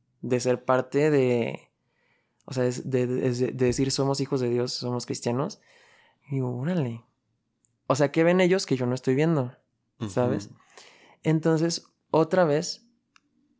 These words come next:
Speaker 1: un amigo me, me, un amigo de, de ellos, de ese grupo, me dice, "Es que Dios va más allá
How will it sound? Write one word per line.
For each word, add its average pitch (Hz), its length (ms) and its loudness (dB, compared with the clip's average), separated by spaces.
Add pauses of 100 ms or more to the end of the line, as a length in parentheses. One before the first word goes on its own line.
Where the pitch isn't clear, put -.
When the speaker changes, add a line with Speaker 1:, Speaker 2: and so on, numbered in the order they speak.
(340)
Speaker 1:
un 147 180 2
amigo 147 320 4
me, 131 300 -2
me, 127 540 -6 (160)
un 147 120 2
amigo 160 300 4
de, 127 220 2
de 127 160 0
ellos, 156 180 -2
de 147 60 0
ese 135 160 -2
grupo, 139 420 -4 (1200)
me 143 200 -2
dice, 143 240 -2
"Es 151 200 0
que 180 280 0 (300)
Dios 143 300 -2
va 147 80 0
más 151 220 0
allá 143 400 0